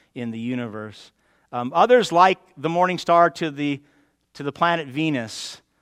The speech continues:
um, which is called, for those of you who are astronomers, it's nicknamed the morning star because it shines so brilliantly in the pre-dawn light. And so they attach the morning star to the person of Jesus Christ because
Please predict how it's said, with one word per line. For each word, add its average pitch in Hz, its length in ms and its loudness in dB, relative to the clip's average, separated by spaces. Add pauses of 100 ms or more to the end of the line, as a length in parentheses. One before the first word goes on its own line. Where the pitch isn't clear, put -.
(360)
um, 117 360 -6
which 135 220 -8
is - 340 -10
called, 131 440 0 (640)
for 113 160 -12
those 117 200 -6
of 113 60 -10
you 117 100 -8
who 113 80 -8
are 113 60 -6
astronomers, 117 680 -10
it's - 180 -20
nicknamed 110 500 -12
the 110 60 -14
morning 110 340 -12
star 110 480 -8 (380)
because 117 260 -10
it 104 100 -16
shines 120 460 -8
so 120 180 -12
brilliantly 110 800 -10 (360)
in 113 180 -8
the 107 80 -10
pre-dawn 117 1160 -8
light. 110 500 -10 (420)
And 107 100 -16
so 123 100 -6
they 123 100 -4
attach 147 460 -2
the 127 80 -8
morning 127 300 -4
star 139 460 0 (220)
to - 80 -12
the 131 100 -6
person 139 320 -6
of 120 80 -8
Jesus 120 340 -6
Christ 143 360 0
because 127 640 -4